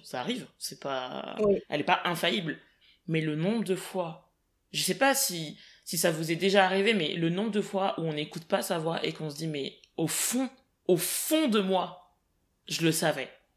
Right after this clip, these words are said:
Speaker 1: Tu vois, je le sentais. C'est, c'est, mais ça arrive dans le quotidien. Et, et ça
Speaker 2: Ouais.
Speaker 1: arrive plein de fois. Et en fait, le truc, c'est que cette voix-là, elle résonne pas assez fort parce que on a tout le chaos de la vie autour.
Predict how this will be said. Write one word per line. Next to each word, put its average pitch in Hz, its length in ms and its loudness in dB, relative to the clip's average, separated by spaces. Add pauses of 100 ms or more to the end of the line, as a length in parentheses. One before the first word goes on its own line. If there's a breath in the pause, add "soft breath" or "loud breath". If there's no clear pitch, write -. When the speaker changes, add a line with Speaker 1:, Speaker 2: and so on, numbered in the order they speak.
(680)
Speaker 1:
Tu - 140 -4
vois, 156 260 -2 (440 loud breath)
je 165 180 2
le 190 100 10
sentais. 190 600 2 (560 soft breath)
C'est, 196 420 2
c'est, - 220 -6
mais 180 60 -2
ça 160 160 2
arrive 170 540 -2 (300)
dans 143 140 0
le 151 60 -6
quotidien. 254 500 0 (680)
Et, 170 460 2
et 165 60 2
ça 160 260 2
Speaker 2:
Ouais. 208 80 6
Speaker 1:
arrive 170 240 2 (160)
plein 226 220 0
de 240 80 0
fois. 294 380 0
Et 180 120 2
en 165 100 2
fait, 233 260 0
le 175 100 0
truc, 240 200 -8
c'est 175 160 -4
que 165 160 -4
cette 214 300 2
voix-là, 190 420 0 (140)
elle 175 180 6
résonne 180 400 0
pas 240 120 6
assez 190 300 4
fort - 580 -6
parce 190 200 2
que - 140 -2
on 196 320 0
a 175 140 2
tout 311 320 0
le 190 160 6
chaos 247 460 4
de 185 100 -4
la 185 160 6
vie 220 200 -2
autour. - 540 -4